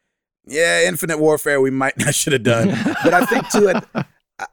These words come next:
Speaker 1: I think too, at the same time though, it makes you appreciate World War Two even that much more because of maybe the faux pas that they made. Not, and you know, they still made money and stuff.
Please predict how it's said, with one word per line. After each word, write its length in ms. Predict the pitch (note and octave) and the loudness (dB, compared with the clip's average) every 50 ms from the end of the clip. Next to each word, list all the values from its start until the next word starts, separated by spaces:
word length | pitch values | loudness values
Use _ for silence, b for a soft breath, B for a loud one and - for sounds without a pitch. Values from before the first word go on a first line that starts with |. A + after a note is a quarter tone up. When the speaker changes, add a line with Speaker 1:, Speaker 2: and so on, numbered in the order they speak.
| _ - | _ -4
Speaker 1:
I 100 | C#3+ F3 | -4 -4
think 240 | F3+ - A#3 A3 - | -2 -2 -2 -2 0
too, 140 | - G#3+ G#3+ | 0 0 0
at 60 | F#3 | 0
the 60 | F3+ E3 | 0 -4
same 260 | - F3+ F3+ F3+ E3 | -4 -4 -6 -6 -4
time 220 | - F#3+ F3+ F3+ | -4 -4 -4 -2
though, 120 | F3 E3+ E3 | 0 0 0
it 60 | D3+ | 0
makes 200 | D#3+ D#3+ D#3 - | -2 -6 -4 -2
you 60 | E3 D3 | -2 -4
appreciate 600 | - - - D#3+ D#3 - - D#3 D3+ D3 C3+ - | -4 -4 -6 -6 -6 -6 -4 -2 0 0 0 0
World 240 | - C#3+ D3+ C#3+ B2 | 0 0 0 0 0
War 140 | C3+ C#3 C3 | -2 -4 -4
Two 240 | - - C#3+ C3 - | -2 -2 -2 -2 0
even 320 | D3 E3+ E3 C#3+ C3 B2+ B2 | -2 -2 -2 -2 -4 -4 -2
that 200 | C#3 C#3+ B2 C#3 | -4 -4 -2 -4
much 220 | C#3 B2+ - - | -4 -4 -4 -4
more 460 | A2+ A#2 A#2+ A#2+ A2+ G#2+ G#2 F#2+ - _ _ _ _ _ _ _ _ _ _ - F#2 | -4 0 2 2 2 2 2 -2 -4 _ _ _ _ _ _ _ _ _ _ -12 -4
because 420 | A2 C3 - - D3+ C#3 C3+ B2 | -4 -4 -2 2 2 2 2 2
of 140 | C#3 B2 A#2 | -2 -2 -2
maybe 240 | C#3 C3+ C3+ C3 C3 | -4 -2 -2 -2 -2
the 80 | B2 | -4
faux 240 | - - B2+ C3 B2 C#3 | -4 -4 -4 -4 -2 0
pas 160 | C#3 C3 B2+ | -2 -2 -2
that 100 | B2+ B2 | -4 -4
they 100 | - B2+ | -6 -4
made. 300 | B2+ C3 B2+ C3 B2+ - _ | -4 -2 -2 -2 -4 -4 _
Not, 160 | - B3+ - - | -6 -6 -4 -4
and 160 | A3 A#3 A3 A3+ | -4 -4 -4 -2
you 80 | A#3 | -2
know, 100 | A3+ G#3+ | -2 -2
they 120 | A3 C4+ - | -2 -2 -2
still 180 | - - - | -2 -4 -4
made 180 | F3+ D#3+ C#3 A2+ | -4 -4 -2 -2
money 260 | A#2 D3 D#3+ D#3 A#2 | -2 -2 -2 -2 -4
and 100 | G#2+ G#2 | -6 -6
stuff. 280 | - - F2+ F2+ - | -4 -4 -4 -6 -6